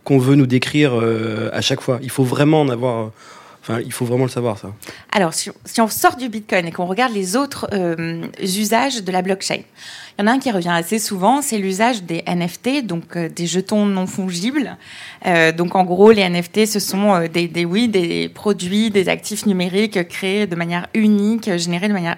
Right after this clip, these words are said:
Speaker 2: unique. Et, euh, ils ont essayé, aussi été beaucoup utilisés dans l'art ou dans des systèmes de communauté pour faire partie d'une communauté.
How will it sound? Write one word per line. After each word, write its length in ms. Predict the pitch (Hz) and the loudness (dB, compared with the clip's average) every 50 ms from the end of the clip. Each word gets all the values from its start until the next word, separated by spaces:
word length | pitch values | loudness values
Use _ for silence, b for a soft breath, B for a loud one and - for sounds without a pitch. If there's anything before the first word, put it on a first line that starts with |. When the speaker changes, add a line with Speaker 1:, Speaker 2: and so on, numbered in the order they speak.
| - - | -6 -4
Speaker 2:
unique. 480 | 202 196 190 190 208 269 294 - - 190 - B B B B B B B B B B B B B B _ | -2 -2 0 0 -2 -2 -2 -4 -6 -8 -8 B B B B B B B B B B B B B B _
Et, 320 | 233 247 254 285 311 - - | 0 2 2 2 2 2 2
euh, 720 | - 208 190 180 175 165 165 170 170 165 165 165 170 170 175 - - | 4 6 6 6 6 4 2 0 -2 -2 -2 -2 -4 -6 -6 -8 -6
ils 140 | - 202 208 208 | -2 2 4 4
ont 40 | |
essayé, 360 | 208 208 202 - 294 294 - - | 4 4 2 0 -4 -6 -6 -4
aussi 420 | - 208 214 202 - - 277 302 - - | -2 -2 -2 -2 -2 -4 -4 -4 -2 -2
été 220 | 226 214 - 220 | -2 0 -2 -2
beaucoup 280 | 185 196 208 - 269 226 - | 0 0 -2 -2 -4 -6 -6
utilisés 720 | 196 180 - - 190 180 190 190 226 262 277 285 285 - - 190 | -6 -6 -6 -8 -8 -8 -4 -2 0 0 0 0 -2 -4 -6 -2
dans 220 | 170 185 180 170 | 0 2 2 2
l'art 560 | 170 175 185 226 277 320 330 311 - - - - B B B B B B B B - | 4 4 6 6 6 4 2 -2 -8 -12 -14 -16 B B B B B B B B -2
ou 300 | 277 269 302 311 320 - - | 0 2 2 2 0 -2 -2
dans 120 | 220 202 | 0 0
des 100 | 202 208 | 0 -2
systèmes 380 | 208 - 220 208 - 262 254 240 | -4 -4 -4 -2 0 0 2 4
de 100 | 196 202 | 4 2
communauté 760 | 196 - - 277 240 233 233 233 214 202 214 - 170 214 262 | 2 2 0 2 2 4 2 2 0 0 0 0 0 0 -2
pour 240 | 240 - - - - | -4 -8 -12 -12 -6
faire 220 | - - 214 - | -4 -4 -4 -2
partie 420 | - - 254 226 - - - 269 240 | -2 -4 -4 -4 -4 -6 -10 -8 -6
d'une 140 | 220 202 | -6 -6
communauté. 760 | 185 - - 226 208 202 202 185 170 175 - 160 165 - - | -8 -4 -2 0 0 2 0 0 -2 -2 -2 -2 -4 -4 -4